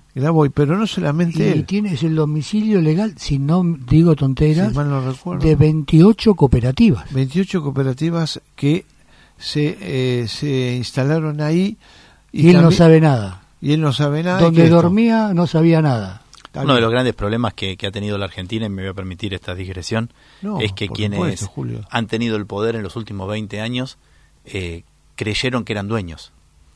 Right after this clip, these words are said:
Speaker 3: O sea, una, una de las cosas que uno ve, de, de, más allá de la política, de
Speaker 1: Y
Speaker 3: lo
Speaker 1: que no
Speaker 3: social.
Speaker 1: iban a perder las
Speaker 3: Sí,
Speaker 1: elecciones.
Speaker 3: sí, sí. Por eso se consideran
Speaker 1: Claro.
Speaker 3: inimputables en muchos casos. Ellos creyeron que accedieron a la propiedad de la cosa.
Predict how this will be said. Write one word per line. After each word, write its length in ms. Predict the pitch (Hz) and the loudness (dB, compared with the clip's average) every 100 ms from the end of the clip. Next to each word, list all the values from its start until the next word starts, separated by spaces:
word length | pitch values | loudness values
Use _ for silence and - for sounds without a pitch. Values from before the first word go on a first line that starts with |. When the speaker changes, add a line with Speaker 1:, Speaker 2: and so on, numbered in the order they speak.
| _ _ _ | _ _ _
Speaker 3:
O 60 | |
sea, 140 | - 95 | -10 -6
una, 220 | 110 123 | -4 -4
una 160 | 127 127 | -2 -2
de 60 | |
las 120 | 110 | -2
cosas 260 | - 131 131 | -6 -8 -8
que 120 | - | -8
uno 160 | 110 101 | -6 -4
ve, 320 | 113 123 107 | -2 0 -2
de, 160 | 95 90 | -6 -12
de, 100 | 95 | -12
más 240 | 98 131 | -8 -6
allá 200 | 120 - | -6 -6
de 60 | 110 | -6
la 80 | 95 | -8
política, 640 | 95 92 104 107 92 92 | -8 -8 -8 -8 -12 -8
de 60 | 127 | -6
Speaker 1:
Y 60 | |
Speaker 3:
lo 60 | 107 | -2
Speaker 1:
que 80 | 147 | 0
no 60 | 151 | 2
Speaker 3:
social. 100 | 170 | 2
Speaker 1:
iban 180 | - 151 | 2 0
a 100 | 123 | 2
perder 360 | 147 151 175 | 2 2 0
las 280 | 160 139 123 | 0 -2 -2
Speaker 3:
Sí, 80 | 135 | -2
Speaker 1:
elecciones. 560 | 135 113 214 233 107 95 | 0 0 -2 -4 -6 -6
Speaker 3:
sí, 100 | 104 | -12
sí. 60 | 101 _ _ | -16 _ _
Por 160 | 113 170 | -2 -2
eso 180 | 180 139 | -2 -4
se 120 | 120 | -6
consideran 440 | 117 107 113 113 | -8 -8 -6 -4
Speaker 1:
Claro. 120 | 104 - | -4 -4
Speaker 3:
inimputables 520 | 131 107 117 113 101 | -6 -6 -4 -4 -6
en 80 | 104 | -8
muchos 260 | 107 - | -8 -10
casos. 400 | - 104 - - | -8 -8 -8 -12
Ellos 180 | 123 143 - | -10 -10 -8
creyeron 500 | 127 107 151 160 143 | -8 -6 -6 -8 -8
que 100 | 117 | -10
accedieron 500 | - 107 123 139 120 | -10 -10 -8 -8 -6
a 40 | |
la 120 | 104 | -8
propiedad 640 | - 113 101 113 104 151 123 _ _ _ - | -6 -6 -6 -8 -4 -2 -4 _ _ _ -12
de 100 | 98 | -10
la 120 | 92 | -10
cosa. 360 | - 90 - | -12 -16 -18